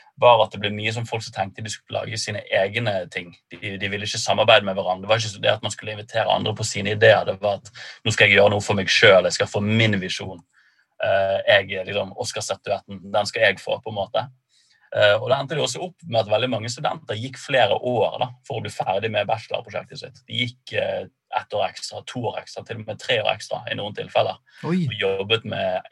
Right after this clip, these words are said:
Speaker 1: en film som de bare ble helt obsess med å gjøre ferdig. Og det tror jeg Jan Petter hadde fått litt skrekken av, fordi det var noen av de elevene som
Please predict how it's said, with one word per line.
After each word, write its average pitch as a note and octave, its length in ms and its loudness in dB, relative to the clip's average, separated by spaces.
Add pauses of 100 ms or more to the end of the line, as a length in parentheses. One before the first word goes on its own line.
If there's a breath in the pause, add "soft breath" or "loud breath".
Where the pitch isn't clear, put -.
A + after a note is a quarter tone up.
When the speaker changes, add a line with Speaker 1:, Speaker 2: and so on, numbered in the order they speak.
Speaker 1:
en G2 140 0
film - 340 4 (280)
som G#2 120 -6
de G2 120 0
bare G2 240 8
ble G2 100 4
helt G2 180 2
obsess - 380 -6
med F#2+ 80 -6
å F2+ 80 -2
gjøre E2+ 140 -8
ferdig. A#2 340 0 (800 loud breath)
Og C3 100 0
det C#3+ 120 8
tror E3 160 6
jeg D#3 80 8
Jan B2 120 4
Petter B2+ 220 4
hadde G2+ 100 0
fått A2 140 -2
litt A2 100 -2
skrekken A#2+ 480 0
av, C#3 220 -4
fordi A2+ 260 0
det A2+ 80 -2
var G#2+ 160 8
noen G#2 240 4
av G2+ 60 2
de G2 100 -6 (380)
elevene F#2 500 0
som F#2+ 240 -12